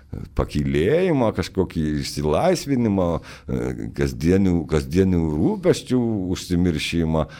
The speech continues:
Ir, ir tai, tai tas virsmas yra, yra gana įdomus, ane? Jis ne, nepatirtas, bet man atrodo, kad tai ir yra tikroji, turbūt tikrasis, tikroji euforija.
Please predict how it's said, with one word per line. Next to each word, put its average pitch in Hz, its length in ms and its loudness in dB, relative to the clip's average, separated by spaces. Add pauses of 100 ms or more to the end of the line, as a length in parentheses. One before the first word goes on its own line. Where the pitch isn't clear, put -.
(100)
Ir, 60 240 -4
ir 67 180 0
tai, 76 240 -2 (280)
tai - 220 -2
tas - 220 0
virsmas 110 520 2
yra, 90 320 2 (1080)
yra 76 220 0
gana 95 240 2
įdomus, 80 640 0
ane? 57 260 -6
Jis 62 140 -6
ne, 69 160 -4
nepatirtas, 85 840 0
bet 117 240 -2
man 95 220 0
atrodo, 78 340 -2
kad 71 220 -6
tai 71 160 0
ir 67 100 -2
yra 64 240 -2
tikroji, 58 480 -6
turbūt 60 460 -8
tikrasis, - 460 -4
tikroji 76 340 2
euforija. - 540 -6